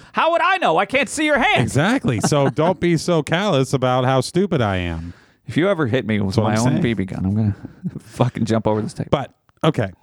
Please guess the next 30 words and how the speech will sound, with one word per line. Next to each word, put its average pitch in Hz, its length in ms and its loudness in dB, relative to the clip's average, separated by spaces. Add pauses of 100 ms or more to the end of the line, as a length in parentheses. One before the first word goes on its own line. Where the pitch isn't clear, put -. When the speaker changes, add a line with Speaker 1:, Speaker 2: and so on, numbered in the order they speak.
(340)
Speaker 2:
<clears throat> - 40 6 (640)
When 160 160 0
you 220 120 0
have 214 200 2
a 190 80 0
non-lethal 139 1200 0
Speaker 1:
Oh, 190 240 0
God, 147 240 -2
I've 127 60 -6
got 151 140 -4
a 127 40 -8
drinking 127 340 -8
problem. - 520 -4
Speaker 2:
weak 175 460 2 (480)
<laughs> - 500 -4
gun, 107 460 2 (760)
Speaker 1:
Yeah. 117 300 0 (840)
Speaker 2:
you 160 100 4
have 208 300 0
to 151 100 2
test 147 340 0
out, 143 280 0
like, 120 160 0
okay, 120 300 -2
how 131 920 2
painful 90 480 -2
is 76 180 -4
this 78 220 -10
thing? - 340 -18 (180)
Speaker 1:
Yeah. 101 280 4